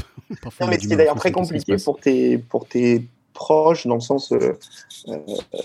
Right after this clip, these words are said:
Speaker 2: dans, pour
Speaker 1: Ah ouais,
Speaker 2: tes,
Speaker 1: bien
Speaker 2: pour
Speaker 1: sûr,
Speaker 2: avec
Speaker 1: ouais,
Speaker 2: qui
Speaker 1: ouais.
Speaker 2: tu vis, parce que, ou avec tes amis, ou avec tes, tes, tes amis français, euh, qui ne travaillent pas avec des Chinois, c'est que des fois, tu, tu,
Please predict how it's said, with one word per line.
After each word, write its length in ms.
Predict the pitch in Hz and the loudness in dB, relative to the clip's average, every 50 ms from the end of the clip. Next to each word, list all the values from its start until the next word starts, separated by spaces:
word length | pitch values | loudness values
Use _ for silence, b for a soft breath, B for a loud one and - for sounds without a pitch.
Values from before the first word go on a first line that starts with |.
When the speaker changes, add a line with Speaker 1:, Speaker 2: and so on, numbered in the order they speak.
| - - - | -6 -6 -6
Speaker 2:
dans, 240 | - - - 143 120 | -6 -6 -6 -6 -8
pour 240 | - _ - 104 | -8 _ -12 -8
Speaker 1:
Ah 40 | 110 | -6
ouais, 80 | 127 - | -2 0
Speaker 2:
tes, 60 | 113 | 0
Speaker 1:
bien 80 | 113 117 | 0 -2
Speaker 2:
pour 140 | 87 - - | -4 -6 -8
Speaker 1:
sûr, 180 | - - - | -8 -8 -8
Speaker 2:
avec 180 | - - - - | -8 -8 -8 -8
Speaker 1:
ouais, 60 | 92 95 | -10 -12
Speaker 2:
qui 60 | 92 | -12
Speaker 1:
ouais. 60 | 95 95 | -10 -10
Speaker 2:
tu 60 | 143 | -8
vis, 180 | 156 190 185 - | -8 -8 -4 0
parce 200 | - 123 - - | 0 0 0 2
que, 340 | - 120 120 120 120 120 120 B B B B B B | 2 4 4 4 4 2 0 B B B B B B
ou 80 | 110 117 | 0 2
avec 180 | 113 113 113 | 2 2 0
tes 200 | 117 - 117 117 - | 0 -2 0 2 2
amis, 320 | 113 123 131 143 151 151 147 | 2 4 4 4 4 4 4
ou 80 | 131 | 4
avec 220 | 123 120 117 120 - | 4 4 2 -2 0
tes, 160 | - 117 117 | -2 -2 -2
tes, 360 | 123 - - - - 120 139 | -2 -6 -6 -6 -8 -10 -10
tes 240 | - - 120 117 127 160 | -10 -10 -8 -6 -4 -4
amis 300 | 143 123 127 127 123 120 | -2 -2 -2 -4 -4 -6
français, 600 | - - 117 117 - - 131 127 131 131 127 123 | -4 -6 -6 -6 -2 -2 0 2 2 4 4 2
euh, 140 | 123 127 - - B B B B B B _ _ | 2 0 -2 -6 B B B B B B _ _
qui 140 | - - | -8 -6
ne 60 | 117 110 | -6 -4
travaillent 320 | - - 113 120 117 117 | -2 0 2 2 2 2
pas 80 | 120 113 | 2 0
avec 100 | 117 120 | 0 0
des 80 | 120 120 | -2 -4
Chinois, 260 | - - 185 170 127 | 2 4 4 4 4
c'est 160 | - 139 120 | 2 -2 -6
que 60 | 123 | -4
des 120 | 123 117 117 | -4 -4 0
fois, 200 | - 151 151 151 | 2 2 0 0
tu, 320 | - - - 113 113 113 | -2 -6 -8 -8 -8 -8
tu, 220 | - - 117 110 | -12 -12 -12 -12